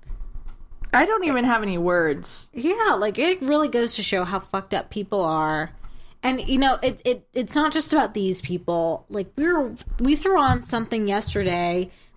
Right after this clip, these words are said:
Speaker 2: We weren't really paying attention to it. And I noticed it was, uh, Weinstein Productions. And that was, uh, that guy,
Speaker 1: Harry
Speaker 2: you know,
Speaker 1: Weinstein.
Speaker 2: that Harry Weinstein, his, the, the producer, who we,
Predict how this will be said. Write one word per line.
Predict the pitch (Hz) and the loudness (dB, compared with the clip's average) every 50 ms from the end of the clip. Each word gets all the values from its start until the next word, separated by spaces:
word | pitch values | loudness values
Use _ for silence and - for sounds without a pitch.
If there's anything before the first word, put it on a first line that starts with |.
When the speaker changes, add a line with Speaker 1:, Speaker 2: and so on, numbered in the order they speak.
| _ | _
Speaker 2:
We | - 220 208 | -2 0 2
weren't | 208 220 220 226 220 170 190 | 2 2 2 0 0 0 0
really | 214 202 202 196 | 2 2 2 0
paying | - 202 208 196 | 0 0 0 0
attention | 190 185 190 190 190 - 202 196 190 | 0 0 0 0 0 0 -2 -2 -2
to | - 185 180 | 0 -2 -2
it. | 175 - | -2 0
And | 226 254 | 0 0
I | 262 262 | 2 2
noticed | 254 254 247 247 240 - - | 2 2 2 0 0 -2 -2
it | 226 196 | 0 2
was, | 220 214 208 208 - - - _ _ _ _ _ _ _ _ _ _ _ _ _ _ | 2 2 2 0 -4 -6 -12 _ _ _ _ _ _ _ _ _ _ _ _ _ _
uh, | - 226 220 214 208 208 208 208 202 - | 0 2 4 4 4 4 4 2 0 -2
Weinstein | 220 196 214 208 208 208 220 220 - - 226 220 226 226 | -2 0 2 2 2 2 0 0 -2 0 0 0 0 0
Productions. | - 247 240 247 277 349 - - - - 160 - - 147 170 185 - - - - _ _ - | 0 0 0 2 0 0 -2 -4 -4 -2 -4 -4 -6 -10 -8 -8 -8 -8 -10 -12 _ _ -2
And | 208 226 226 226 | 0 0 2 2
that | 208 208 214 214 220 | 2 2 2 2 2
was, | 233 226 226 233 226 233 226 - - - - | 2 2 4 2 2 0 0 -4 -6 -4 0
uh, | 214 220 220 214 220 220 220 220 208 - - - _ _ _ _ _ _ _ _ _ _ _ _ - | 0 2 4 4 4 2 2 0 -2 -6 -10 -16 _ _ _ _ _ _ _ _ _ _ _ _ -12
that | 214 202 240 226 220 - 160 156 | -4 2 2 2 2 2 0 0
guy, | 233 214 202 208 214 220 226 226 233 240 254 269 | 2 4 4 4 4 6 6 6 4 4 2 0
Speaker 1:
Harry | 262 247 202 - - | 0 2 2 4 4
Speaker 2:
you | 202 | 6
know, | 202 214 | 6 6
Speaker 1:
Weinstein. | 226 226 202 202 - - - 180 | 4 4 2 0 -2 -4 -4 -2
Speaker 2:
that | |
Harry | 185 226 220 226 233 254 | 2 2 2 4 2 2
Weinstein, | 233 185 175 202 208 208 202 - - 220 220 226 226 226 | 2 0 0 0 0 -2 -4 -4 -2 0 0 0 0 0
his, | 226 233 214 208 - - - | 0 0 0 -2 -4 -8 -12
the, | - 196 - | -10 -10 -4
the | - 226 | -4 -4
producer, | - - 233 240 220 262 311 302 - - - 175 165 151 147 170 - - - - - - - - | -2 -2 -2 0 2 2 0 0 0 0 0 2 2 2 2 0 -2 -2 -4 -4 -4 -6 -6 -2
who | - 254 240 233 233 226 214 185 - - | 0 2 4 4 4 4 2 0 -2 -4
we, | 240 233 190 | -6 -6 -6